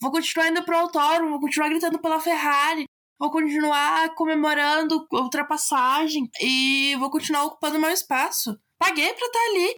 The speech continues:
Vou pagar de novo, vou ir de novo, vou torcer de novo.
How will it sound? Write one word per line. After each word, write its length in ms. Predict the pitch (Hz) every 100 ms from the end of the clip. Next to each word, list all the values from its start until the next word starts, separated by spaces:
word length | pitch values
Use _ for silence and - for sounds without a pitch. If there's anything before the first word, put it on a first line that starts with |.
| - _ _
Vou 120 | 311
pagar 400 | 339 403 302 311
de 160 | 415 370
novo, 500 | 359 320 370 - 339
vou 180 | 320 320
ir 200 | 320 370
de 160 | 370
novo, 360 | 349 302 330 320
vou 140 | 302
torcer 440 | 311 311 - 302 320
de 140 | 339
novo. 520 | 349 277 269 320 339